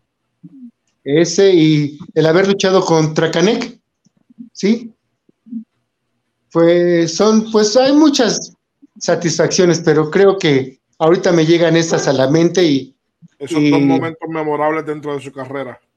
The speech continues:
Speaker 1: Exacto, sí. Sí, sí.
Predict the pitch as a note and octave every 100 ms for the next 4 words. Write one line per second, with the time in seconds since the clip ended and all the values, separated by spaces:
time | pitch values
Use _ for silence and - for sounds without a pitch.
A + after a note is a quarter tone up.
0 | _ _ _ _ - C#3 E3+ D#3+ - D3
1 | - D#3 D#2+ - _ _ _ _ _ -
2 | - D3+ D3 C#3 B2 -